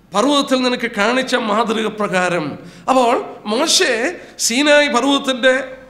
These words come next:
മലമുകളിൽ കയറ്റി നിർത്തിയിട്ട് ദൈവം അതിൻ്റെ സകല പ്ലാനും പ്രോഗ്രാമും മോശയ്ക്ക് കാണിച്ചു കൊടുക്കുകയാണ്. ദൈവമാണ് അതിൻ്റെ, അതിൻ്റെ പ്ലാൻ മുഴുവൻ കാണിച്ചു കൊടുത്തത്. നാം നേരത്തെ വായിച്ചു, എബ്രായർ എട്ടിൻ്റെ അഞ്ചില്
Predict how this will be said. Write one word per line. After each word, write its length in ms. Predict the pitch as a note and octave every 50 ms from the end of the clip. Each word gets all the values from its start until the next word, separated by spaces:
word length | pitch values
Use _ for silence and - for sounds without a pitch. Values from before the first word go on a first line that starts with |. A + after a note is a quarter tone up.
| - - -
മലമുകളിൽ 580 | D#3 D#3+ F3+ A3 C4 B3+ C4 B3+ B3 B3+ B3 A#3+ B3
കയറ്റി 420 | B3 G#3 F3+ A#3+ B3 B3+ - B3 A#3
നിർത്തിയിട്ട് 640 | G#3+ F#3+ G3 G3+ - A#3 A#3 A3+ A3 A3+ A#3 A#3+ C4 D4+ E4+ - - - - - -
ദൈവം 360 | E3+ G#3 A3 C4 C4+ C4+ C#4 C4
അതിൻ്റെ 300 | A#3+ A#3+ C4 B3+ B3+ B3+ C4 -
സകല 360 | - A#3+ B3+ B3 C4 C4+ C4+ C4 B3 - - - - - - -
പ്ലാനും 520 | - G3 F#3+ G#3 A3+ B3 C4 C4 B3+ C4 D4 - -
പ്രോഗ്രാമും 640 | G3 G3+ A3+ B3 A3 G3 A#3+ A#3+ G#3+ G3+ A3+ A3 G3 D3+ - - - - -
മോശയ്ക്ക് 480 | E3+ F#3+ G3 A3 G#3 - G#3 - G3 F3+
കാണിച്ചു 360 | - E3+ E3 G3 G#3 G3 - F#3+
കൊടുക്കുകയാണ്. 500 | F3 D#3+ E3 - D#3 D#3 D3 C#3 B2+ - - - - - - - - _ _ -
ദൈവമാണ് 460 | C3+ D3 F3+ G#3+ A#3+ B3 A3 G#3 - F#3+
അതിൻ്റെ, 300 | F3+ F3+ F3+ F3 E3+ D#3+ C#3 - - - - - - - - - - - - _ -
അതിൻ്റെ 260 | F3 F3 F3 F3 F3
പ്ലാൻ 280 | F3 F3 E3+ F3 F#3 F#3
മുഴുവൻ 300 | F#3 F3+ E3+ D#3+ E3 D#3+
കാണിച്ചു 360 | D#3 D#3 D#3 D3+ E3+ E3 E3 D#3+
കൊടുത്തത്. 300 | D#3+ D3 D3+ - G2+ - - - - _ - - - -
നാം 140 | - F#3+ F#3+
നേരത്തെ 340 | G3+ G#3 G#3+ G#3+ G#3+ A3 A#3
വായിച്ചു, 420 | A#3 A3 G#3+ G#3 A#3 A#3+ - B3+ C#4 C4+
എബ്രായർ 340 | G#3+ G3+ G#3 G3 G3 G3 G3
എട്ടിൻ്റെ 340 | F#3+ G3 G3+ G#3 G#3 G3+ F#3+
അഞ്ചില് 520 | F3 F3 F#3+ G3+ G3 - - B3 A#3+ A#3+